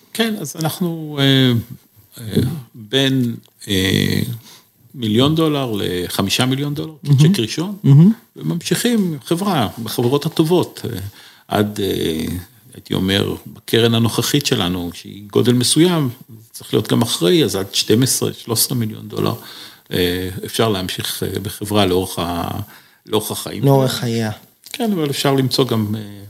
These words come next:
Speaker 1: פתרון, וזה הח-, החלק החשוב, זה את ה-, אה, שסוג המשקיעים שלך, אז אתה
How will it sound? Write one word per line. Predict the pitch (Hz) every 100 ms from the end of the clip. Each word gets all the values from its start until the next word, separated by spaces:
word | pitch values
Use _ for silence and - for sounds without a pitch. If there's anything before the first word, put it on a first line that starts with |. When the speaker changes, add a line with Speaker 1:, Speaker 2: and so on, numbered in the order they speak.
| 120 -
Speaker 1:
פתרון, | - 113 113 - 127
וזה | 107 117 117
הח-, | - -
החלק | - - 123 117
החשוב, | 123 117 117 - - 208 160
זה | 117
את | 110
ה-, | 110 107 - - - - - -
אה, | 104 104 95 104 - 110
שסוג | - - 98 135 127
המשקיעים | 120 - 127 151 180
שלך, | - 123 110
אז | 107 101 101 98 104 113 -
אתה | 104 98 90 95